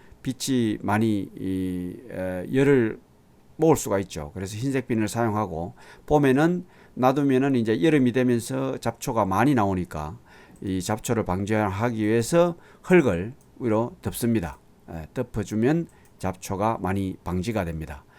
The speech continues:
자, 이게 이제 저희 주변에 양파를 많이 하기 때문에 이제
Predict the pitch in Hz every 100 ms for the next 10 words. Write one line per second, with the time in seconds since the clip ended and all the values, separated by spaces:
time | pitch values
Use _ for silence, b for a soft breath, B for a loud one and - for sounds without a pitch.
0 | B B B B - 127 143 165 151 143
1 | 135 127 - 151 135 147 147 151 131 123
2 | 117 113 127 135 117 107 90 110 113 117
3 | 107 101 92 90 87 87 82 90